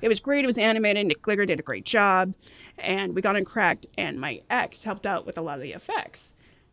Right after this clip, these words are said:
And then people in the comments, you know, being shitty inter-,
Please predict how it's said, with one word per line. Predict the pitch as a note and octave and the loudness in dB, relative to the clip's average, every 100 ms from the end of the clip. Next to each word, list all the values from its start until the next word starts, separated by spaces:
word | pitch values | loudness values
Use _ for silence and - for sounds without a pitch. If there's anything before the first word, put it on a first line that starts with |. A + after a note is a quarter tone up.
| _ _ _ _ _ - | _ _ _ _ _ -4
And | D4 | 2
then | D#4+ | 6
people | C4 C#4 A#3+ A#3+ | 6 4 2 0
in | |
the | G#3+ | 0
comments, | F#3 G3 D4 C#4 - | 0 0 0 -2 -2
you | D#4 | 0
know, | C4 D#3 C#4 C4 | 0 0 -2 -2
being | - D3 | -4 -4
shitty | F3+ - - - | -4 -4 -6 -6
inter-, | B2+ A2+ | -6 -6